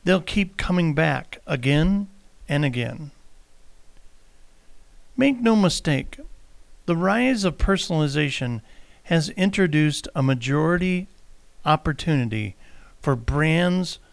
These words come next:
to improve customer trust and loyalty. This then leads to higher conversions. The most innovative brands invest in personalization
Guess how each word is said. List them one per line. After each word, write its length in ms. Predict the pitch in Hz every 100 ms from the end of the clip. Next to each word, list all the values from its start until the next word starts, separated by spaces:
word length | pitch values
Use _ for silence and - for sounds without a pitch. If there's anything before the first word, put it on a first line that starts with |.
| - -
to 180 | 160
improve 720 | 139 117 - 180 180 180 175 185 -
customer 580 | - 170 - 180 175 165
trust 600 | - - 165 190 - - - - - -
and 220 | - 151 135
loyalty. 560 | 123 110 - - 190 - - - - - - - - - - - - - - -
This 220 | 262 269
then 300 | - 165 139
leads 320 | 139 135 131
to 100 | -
higher 380 | 127 - 151 147
conversions. 880 | 147 151 143 190 165 131 120 160 - - - - - - - - - - - - - - - - - - - - - - - - - - - - -
The 80 | 180
most 320 | 196 233 220
innovative 600 | 240 254 277 262 247 202 135
brands 600 | 165 143 127 117 117 - -
invest 560 | 151 139 151 156 -
in 180 | 165 139
personalization 1120 | - 165 - 143 131 120 127 123 - 117 110